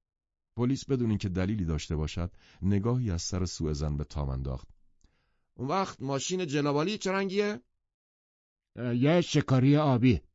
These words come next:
Speaker 1: من گفتم: «ما همین الان از نیویورک رسیدیم اینجا.» یک نفر که کمی پشت سر ما می‌راند، این حرف را تایید کرد و پلیس رویش را از ما برگرداند.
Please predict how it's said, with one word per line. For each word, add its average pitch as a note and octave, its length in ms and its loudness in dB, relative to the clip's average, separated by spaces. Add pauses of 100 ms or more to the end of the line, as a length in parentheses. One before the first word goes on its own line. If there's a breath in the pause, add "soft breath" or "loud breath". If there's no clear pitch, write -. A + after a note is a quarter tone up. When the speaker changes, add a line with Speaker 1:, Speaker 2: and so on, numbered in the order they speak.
(760)
Speaker 1:
من C3 140 -2
گفتم: A#2 380 -4 (500 soft breath)
«ما D3+ 200 4
همین D#3 260 4
الان B2+ 240 4
از A2 200 0
نیویورک G#2+ 360 2
رسیدیم F#2+ 340 -2
اینجا.» E2 340 -2 (720)
یک C#3+ 160 -6
نفر C#3 260 -4
که G#2+ 260 -4
کمی A2 280 -4
پشت F2+ 280 -6
سر F2+ 260 -4
ما E2 140 -2
می‌راند، F2+ 440 -2 (360 soft breath)
این G2 140 -2
حرف F2 360 0
را D#2+ 80 0
تایید D#2 340 -2
کرد D2 320 -6
و D2+ 80 -4
پلیس A#2+ 420 -2 (300 soft breath)
رویش A#2 440 0
را E2 120 0
از C#2+ 240 -6
ما C#2+ 120 -6
برگرداند. B1+ 760 -8